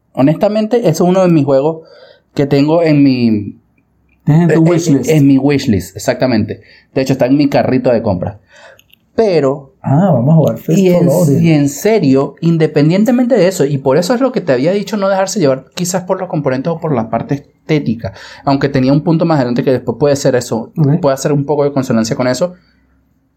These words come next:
Speaker 1: Yo lo que he visto, lo que he, he estudiado del juego,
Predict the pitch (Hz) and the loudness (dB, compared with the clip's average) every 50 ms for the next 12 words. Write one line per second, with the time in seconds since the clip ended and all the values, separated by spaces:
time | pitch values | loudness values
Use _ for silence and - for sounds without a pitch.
0 | _ _ _ _ _ _ _ _ _ _ _ _ _ _ _ - - 127 - 147 | _ _ _ _ _ _ _ _ _ _ _ _ _ _ _ -6 -6 -2 0 2
1 | 165 226 370 349 - - _ _ - 170 165 165 170 165 - 180 196 202 190 196 | 2 2 0 -2 -4 -8 _ _ -4 0 0 2 2 2 2 2 2 2 2 2
2 | 160 - - - - - 80 82 90 107 107 - 113 113 117 127 143 - - 131 | 0 0 -2 -6 -8 -10 -8 -4 -2 -2 -2 0 2 2 2 2 0 0 0 0
3 | 123 123 131 127 127 - 151 139 135 143 143 139 123 127 120 104 95 - - | 2 2 0 -2 -2 -2 0 0 2 2 2 2 2 0 0 -2 -4 -6 -10